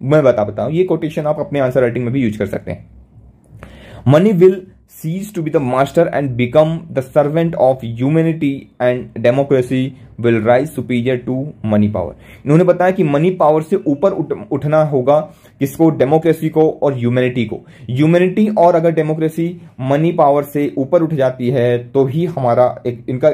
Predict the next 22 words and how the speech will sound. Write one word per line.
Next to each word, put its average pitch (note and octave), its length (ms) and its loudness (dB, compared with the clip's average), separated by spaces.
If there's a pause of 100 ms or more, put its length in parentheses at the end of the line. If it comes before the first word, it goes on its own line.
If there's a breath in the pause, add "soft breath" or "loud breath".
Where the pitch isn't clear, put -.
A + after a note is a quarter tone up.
(120)
मतलब D3 240 0
लिंकन C#3+ 340 0
जी D#3 120 -2
का E3+ 120 2
जो D#3 140 0
था F#3 160 -2
ये F3+ 140 2
ड्रीम C3+ 320 0
था, - 260 -14
है C#3 60 -2
ना? - 220 -2 (340 loud breath)
लेकिन F3 280 4
अभी G3+ 320 2
देखने E3 340 2
को F#3 100 0
मिल D#3+ 160 0
रहा D#3+ 120 -2
है E3+ 60 -2
कि F3 140 -6 (140)
अब D3+ 160 0
वो D#3+ 160 2
ज-, C3 180 -6